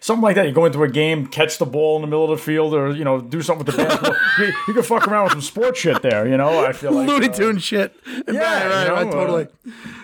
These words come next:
Speaker 2: Some madcap news stuff. What, the ball simply just, yeah, right, right. Just totally fucking
Speaker 1: You know,
Speaker 2: people's minds.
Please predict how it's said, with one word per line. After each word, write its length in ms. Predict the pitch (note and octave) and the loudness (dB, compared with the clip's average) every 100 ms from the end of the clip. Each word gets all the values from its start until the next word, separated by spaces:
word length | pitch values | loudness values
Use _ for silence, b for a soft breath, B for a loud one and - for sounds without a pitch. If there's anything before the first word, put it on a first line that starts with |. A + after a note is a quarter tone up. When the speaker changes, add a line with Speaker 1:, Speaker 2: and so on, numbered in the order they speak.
| - | -14
Speaker 2:
Some 240 | - G3+ | -4 -2
madcap 560 | F#3 G3 F3 - F#3+ F3+ | 2 2 0 0 0 0
news 360 | F3 F#3 F#3+ D#3+ | 2 2 2 0
stuff. 200 | A3 F3+ | 0 2
What, 360 | G3 F#3+ D#3+ | 0 -2 -2
the 100 | F3 | -2
ball 400 | E3 C4 F4+ G#3 | 0 2 4 2
simply 340 | G#3 A#3+ A3 A3+ | 0 -2 0 0
just, 140 | G3 F#3 | 0 0
yeah, 180 | E3+ | 0
right, 220 | C#3 D3 C#3 | 2 0 0
right. 220 | C3 C3 | -4 -8
Just 180 | - - | -14 -6
totally 220 | F3 D#3 | -4 -2
fucking 200 | - E3 | -4 0
Speaker 1:
You 60 | C#3+ | 0
know, 60 | |
Speaker 2:
people's 180 | D3+ C#3+ | -2 -8
minds. 340 | C#3+ C#3+ C#3 | -8 -10 -12